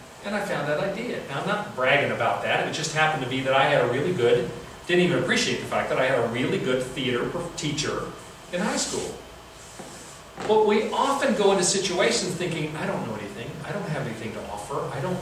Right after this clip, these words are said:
you know, I'm not," when in fact, it may very well be that you've got an enormous amount of very relevant knowledge to share. Don't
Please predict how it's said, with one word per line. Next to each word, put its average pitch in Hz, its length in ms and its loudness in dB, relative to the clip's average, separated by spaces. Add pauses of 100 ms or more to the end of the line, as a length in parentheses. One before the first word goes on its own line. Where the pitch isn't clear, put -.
you 127 80 -6
know, 104 160 -4
I'm - 220 -4
not," - 240 -4 (460)
when 170 140 -2
in 170 160 -2
fact, 214 520 -2 (800)
it 139 160 -6
may 151 140 -2
very 170 300 2
well 120 200 2
be 120 160 -2
that - 100 -4
you've 135 180 -4
got 151 120 0
an 165 140 -4 (100)
enormous 214 680 0
amount 107 400 -8
of - 160 -8
very 180 300 2
relevant 202 600 0
knowledge 120 440 -6 (240)
to 143 100 -10
share. - 360 -4 (720)
Don't - 340 0